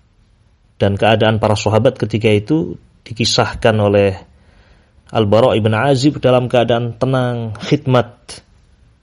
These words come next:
di sekitar Nabi alaihi salatu wassalam, sampai dikatakan oleh Bara, "Wa ka'anna ala ru'usina at-tayr."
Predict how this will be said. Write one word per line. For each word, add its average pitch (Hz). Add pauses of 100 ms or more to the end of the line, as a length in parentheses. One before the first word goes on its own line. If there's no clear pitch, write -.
(960)
di 123
sekitar 170
Nabi 151
alaihi 131
salatu 117
wassalam, 107
sampai 156
dikatakan 139
oleh 110
Bara, 117 (240)
"Wa 123
ka'anna 120
ala 135
ru'usina 117
at-tayr." 120